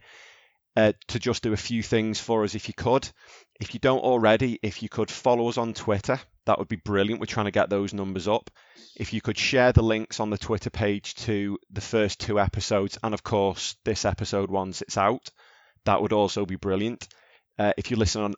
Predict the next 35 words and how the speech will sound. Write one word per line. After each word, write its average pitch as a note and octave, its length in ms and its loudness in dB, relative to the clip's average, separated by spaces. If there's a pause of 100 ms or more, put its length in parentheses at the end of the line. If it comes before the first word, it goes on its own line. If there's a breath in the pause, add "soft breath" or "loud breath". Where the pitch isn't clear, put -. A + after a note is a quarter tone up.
iTunes, B2 840 -2
if G#2+ 160 -4
you A2 80 -10
could G#2+ 180 -4
subscribe A#2 840 2
and A2+ 140 -4
leave A2 160 2
us F#2+ 80 -10
a G#2 60 -4
five-star G#2+ 680 2
review, G#2+ 420 0
we A#2 200 0
would G#2+ 360 6
greatly A2+ 460 4
appreciate A#2 680 2
it. G2 140 4 (380 loud breath)
And A#2+ 160 4
of - 80 -2
course, A#2+ 420 6
as G#2 140 4
always, G#2 680 6 (300 soft breath)
if - 200 0
you B2 120 4
know A2+ 320 6
anyone A#2+ 500 6
who G#2 220 2
likes G2 260 4
pop - 320 2
culture - 380 -2
podcasts, - 920 0 (440 soft breath)
T A#2 320 0
V, A2+ 260 4
movies, A2 640 2
games, G#2+ 600 0
music, G#2 800 0